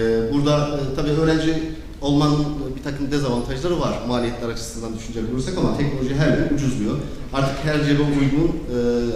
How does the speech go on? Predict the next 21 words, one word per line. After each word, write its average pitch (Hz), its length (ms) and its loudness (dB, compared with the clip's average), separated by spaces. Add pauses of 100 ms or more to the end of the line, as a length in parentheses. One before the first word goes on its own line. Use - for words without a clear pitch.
(100)
akıllı 147 260 0
telefonlarda 123 580 -2 (800)
mevcut. 127 400 4
Bugün 131 240 0
iki - 180 -4
yüz 127 180 -2
liraya, 123 100 2
üç 131 300 0
yüz 127 160 -2
liraya 120 160 0
alabileceğiniz 123 720 -2
telefon 135 320 -2
içerisinde, 127 480 -2 (540)
e, 120 60 -2 (960)
gelişmiş 147 420 2
bir 143 120 -4
bilgisayarın 139 440 -2
yapabileceği 135 500 -4
birçok 147 200 -4 (120)
özelliği 117 300 -2
yapacak 131 300 -4